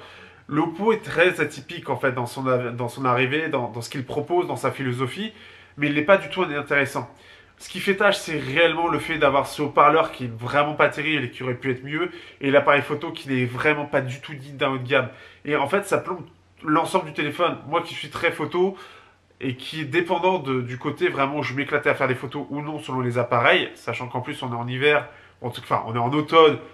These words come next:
qui fait moche, donc faire des photos avec, euh, quelque chose qui est du mal déjà en plein jour,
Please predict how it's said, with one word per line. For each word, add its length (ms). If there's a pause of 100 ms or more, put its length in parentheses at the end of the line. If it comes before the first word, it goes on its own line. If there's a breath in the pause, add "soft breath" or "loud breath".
(220 loud breath)
qui 120
fait 160
moche, 520
donc 140
faire 160
des 80
photos 260
avec, 160
euh, 120
quelque 160
chose 200
qui 120
est 60
du 180
mal 200
déjà 380
en 100
plein 180
jour, 380